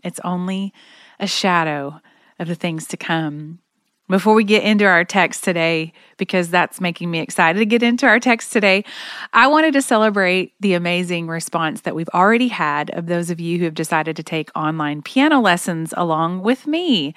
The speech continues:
My friend Chris Brink with Rooted Music Coaching opened up a class, Worship Piano, just for the Glorious and the Mundane podcast listeners. And I have to say, I still have butterflies about it.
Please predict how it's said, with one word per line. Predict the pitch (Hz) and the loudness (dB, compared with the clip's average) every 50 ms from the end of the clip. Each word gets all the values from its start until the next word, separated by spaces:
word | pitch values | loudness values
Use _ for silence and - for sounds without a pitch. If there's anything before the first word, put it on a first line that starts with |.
| - - - - - - - - - - - - _ | -14 -20 -20 -20 -20 -18 -18 -18 -18 -20 -20 -2 _
My | 220 233 | 2 2
friend | 220 - 277 262 262 | 4 4 4 4 4
Chris | - - 262 247 - | 4 4 2 2 2
Brink | - 220 208 208 196 196 196 190 - | 0 2 4 4 4 2 0 -2 0
with | - 196 190 - | 0 0 0 2
Rooted | 190 196 196 185 190 180 175 | 2 2 2 2 2 0 0
Music | 185 185 180 180 175 - - | -2 -2 0 -2 -2 -4 -2
Coaching | - 190 175 175 - - 185 175 165 165 - | -2 -2 0 0 0 -2 -4 -4 -4 -6 -4
opened | 170 175 175 - 208 202 208 | -4 -4 -2 -2 -2 -2 -2
up | 208 - | 0 -2
a | 240 | -4
class, | 240 - - 185 165 156 147 147 175 220 220 - - - - - | -4 0 2 2 4 4 4 2 0 -2 -4 -10 -14 -14 -14 -6
Worship | - 180 180 190 190 - - 214 - 214 208 | -2 0 0 0 0 0 -2 -2 -2 -4 -10
Piano, | - - 226 202 190 190 190 190 185 190 226 262 247 - _ _ _ _ _ _ _ _ | -6 -4 -4 -2 0 0 0 0 2 2 0 0 -2 -4 _ _ _ _ _ _ _ _
just | - 180 180 - | -6 -6 -6 -4
for | - 202 | -4 -4
the | 202 | -4
Glorious | 196 185 180 170 170 185 202 202 - - | -4 -4 -4 -2 -2 -2 -4 -4 -8 -8
and | - 202 190 | -6 -4 -4
the | 190 | -4
Mundane | 175 165 165 165 165 160 160 170 190 202 - - | -4 -4 -4 -4 -4 -4 -4 -6 -8 -10 -8 -4
podcast | 269 294 294 - - 175 165 - - | -4 -4 -4 -4 -8 -8 -8 -6 -8
listeners. | 156 151 - - - - 156 160 | -10 -10 -8 -10 -10 -10 -8 -6
And | 165 165 | -6 -6
I | 165 170 | -6 -4
have | 196 196 - | -4 -4 -4
to | - 233 | -4 -6
say, | - - 214 190 180 185 208 240 - - - - - - - - - - - _ _ _ _ _ - | 0 2 2 4 4 4 2 0 -2 -8 -18 -20 -20 -20 -20 -20 -20 -20 -20 _ _ _ _ _ -2
I | 196 | -2
still | 208 - - 202 196 | -2 0 2 2 2
have | 202 214 233 262 254 _ | 4 4 2 2 2 _
butterflies | 247 226 214 214 208 - 214 196 202 196 | 4 4 4 4 2 2 2 2 2 2
about | 202 190 190 180 175 185 | 2 4 4 6 6 6
it. | 226 269 - | 4 2 2